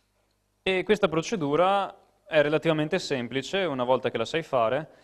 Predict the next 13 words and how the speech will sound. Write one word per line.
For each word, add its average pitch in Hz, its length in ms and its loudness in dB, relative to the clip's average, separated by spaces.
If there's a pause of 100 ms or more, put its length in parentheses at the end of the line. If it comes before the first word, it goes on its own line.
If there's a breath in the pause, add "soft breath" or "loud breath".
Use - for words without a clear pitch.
(460 soft breath)
però, 160 560 4
eh, 139 840 2
diciamo 151 460 0
che 135 480 0
il 131 160 -8
quadricottero 156 800 0
la 151 140 2
prima 160 240 -6
volta 151 800 -4
ha 151 140 -2
volato 156 480 -4
abbastanza 131 580 -6
decentemente. 117 880 -8